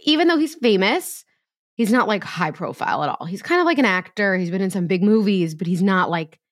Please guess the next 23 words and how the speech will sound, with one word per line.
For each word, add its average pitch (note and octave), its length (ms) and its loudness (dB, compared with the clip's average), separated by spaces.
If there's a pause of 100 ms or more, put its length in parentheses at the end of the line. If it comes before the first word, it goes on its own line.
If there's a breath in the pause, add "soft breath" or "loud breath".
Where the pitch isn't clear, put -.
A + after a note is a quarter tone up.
(480)
huge G#3+ 320 0
by F3 140 0
any E3+ 240 2
means. D#3 640 -2 (380)
Um, E3 300 -4
many F#3+ 280 2
people F3 280 -4
probably F3 460 -4
wouldn't E3+ 280 -6
know D3 280 -6
his D#3 420 -10
face D#3+ 480 -10
if D3 160 -14
you E3 140 -14
just D3+ 180 -16
said D3 160 -8
his D#3+ 160 -6
name, E3+ 160 -4
if D3+ 120 -8
it D3+ 60 -10
wasn't D#3+ 260 -10
for C#3 100 -10
Taylor's - 580 -12